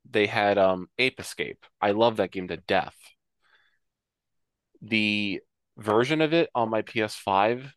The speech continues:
the analog stick, if you push it all the way to the right, there is a point where it stops regis-, registering your input.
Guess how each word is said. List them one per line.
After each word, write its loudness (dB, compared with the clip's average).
the -4
analog 2
stick, -10
if -8
you -8
push -4
it -2
all 4
the 2
way 2
to -12
the -4
right, 0
there 2
is 0
a 0
point -2
where -2
it -8
stops -4
regis-, -6
registering -4
your -8
input. -12